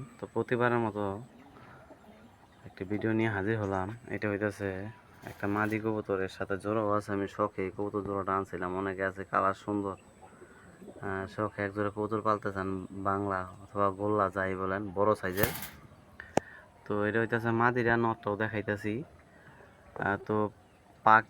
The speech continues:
ছিল একদম ধবধবা সাদা। আমার কবুতর খোয়ারে আমি মানে মাইঠা তেল দিছি, যেটা সোজা বাংলা বলে। তার কারণে এটা পাখে লাইগা পাকটা একটু কালো হয়ে গেছে। নটটাও দেখাইতাছি।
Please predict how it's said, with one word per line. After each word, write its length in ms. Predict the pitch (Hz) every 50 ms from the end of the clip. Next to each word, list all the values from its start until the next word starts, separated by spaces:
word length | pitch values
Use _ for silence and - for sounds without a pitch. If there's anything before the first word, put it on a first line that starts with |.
| -
ছিল 140 | - - 113 113
একদম 300 | 117 117 110 107 107 104 101
ধবধবা 420 | 92 95 101 98 98 107 101 107 104
সাদা। 300 | - 117 104 98 104 101
আমার 260 | 101 101 101 101 98 98 101 - - - -
কবুতর 320 | - 107 101 101 104 104 101
খোয়ারে 440 | 98 - - 110 107 104 107 110 110 107
আমি 220 | 104 101 101 98 98 95 92 87 90 92
মানে 180 | 92 92 92 90 90
মাইঠা 280 | 92 98 101 104 - 117
তেল 160 | 113 117 113 113
দিছি, 200 | 110 104 92 92 87 85
যেটা 180 | 92 90 92 90
সোজা 240 | - - 98 95 95
বাংলা 240 | 92 92 95 92 92
বলে। 240 | 92 95 92 92 120 170 - - - - - - - - - - - - - - - - -
তার 160 | - 180 175 170
কারণে 300 | - 110 110 113 113 113
এটা 120 | 110 107 110
পাখে 320 | - - 120 113 - 110
লাইগা 340 | 104 110 113 117 123 120 113 117 123 -
পাকটা 260 | - 104 98 - - 98
একটু 160 | - - 101
কালো 260 | - - 107 110 120 113
হয়ে 220 | 101 92 87 87 87
গেছে। 220 | 85 85 - - - - - - - - - - - - - - - - - - -
নটটাও 340 | - 110 113 - - 113 110 104
দেখাইতাছি। 540 | 113 113 110 110 104 107 107 107 113 123